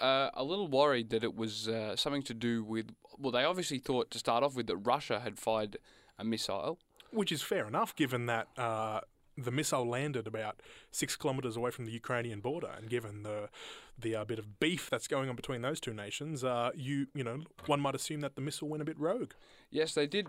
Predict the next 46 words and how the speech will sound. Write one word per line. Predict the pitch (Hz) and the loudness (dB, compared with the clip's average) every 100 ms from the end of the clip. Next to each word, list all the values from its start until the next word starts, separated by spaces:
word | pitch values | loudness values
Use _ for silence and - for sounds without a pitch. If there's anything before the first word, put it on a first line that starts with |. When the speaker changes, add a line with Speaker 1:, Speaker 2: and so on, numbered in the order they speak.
| - | 0
Speaker 1:
They, | 147 151 | 4 4
that | 143 147 151 | 4 2 2
was | 147 - | 0 -2
the | 135 | -2
speculation, | 123 - 139 135 131 131 143 131 113 113 | -2 -2 -2 0 0 0 0 -2 -4 0
but | 120 - | 0 0
apparently, | - - 156 202 185 - 151 123 92 98 - | -4 2 2 2 -2 -2 0 0 -2 -10 -10
uh, | 107 | -4
well, | 110 117 | -2 2
Joe | 147 135 | 4 4
Biden | 120 107 107 | 2 0 -4
said | 117 | -6
himself | 104 104 131 113 104 - | -6 -4 0 0 -2 -8
that | 98 - | -10 -6
they, | 110 110 | -2 -2
they | 110 120 | 0 0
don't | 120 131 | 0 -2
think | - 139 127 - | -4 -2 -2 -4
it's | 104 - | -8 -4
a, | 104 101 101 98 | -2 -2 -2 -2
uh, | 98 | 0
Speaker 2:
Wow. | 107 123 92 | 0 -4 -4
Speaker 1:
Russian | 110 120 - 107 | -4 -4 -4 -4
missile. | 127 - 90 76 - - | -4 -2 -2 -2 -8 -10
Speaker 2:
So, | - - 139 139 - _ _ - | -2 2 4 2 -2 _ _ 2
where | 143 | 2
did | 135 | 2
the | 127 | 0
missile | - | -4
come | 113 127 160 | -4 -6 -6
from? | 113 | -10
Did | 101 | -10
it | - | -8
come | - | -6
from | 107 107 | -8 -4
space, | - - 170 190 - | -4 2 2 0 -2
perhaps? | 147 120 - - | -2 -2 -4 0
Speaker 1:
Well, | 143 127 - - - - | 2 2 -4 -14 -16 -6
could | - 143 | 4 8
have | |
been, | 202 | 8
Speaker 2:
Aliens? | 226 117 - - | 6 2 0 2
Speaker 1:
could | 208 | 2
have | |
been | 202 | 2
anyone. | 170 185 170 110 | 0 2 2 2